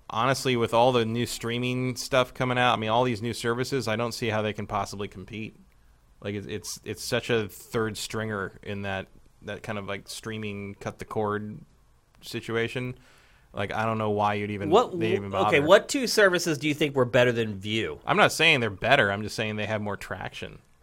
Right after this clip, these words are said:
Speaker 2: Huh.
Speaker 1: Like, pe-, it doesn't, you know, better doesn't mean more popular.
Speaker 2: Oh, I know. I'm well
Speaker 1: Like,
Speaker 2: aware.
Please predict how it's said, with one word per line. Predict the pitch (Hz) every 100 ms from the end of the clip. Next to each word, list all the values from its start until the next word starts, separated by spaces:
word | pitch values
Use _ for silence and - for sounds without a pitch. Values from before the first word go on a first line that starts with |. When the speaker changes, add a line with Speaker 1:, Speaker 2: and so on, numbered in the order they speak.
| -
Speaker 2:
Huh. | 110 98 87 78
Speaker 1:
Like, | 101 104 -
pe-, | 165
it | - 131
doesn't, | 196 196 120 120 123
you |
know, | 120
better | 107 151 196 202
doesn't | 160 139 123
mean | 123 135 131
more | 120
popular. | 113 131 135 92 78
Speaker 2:
Oh, | 120 139
I |
know. | 196 190 170 _
I'm | 120 135
well | 151
Speaker 1:
Like, |
Speaker 2:
aware. | 143 139 117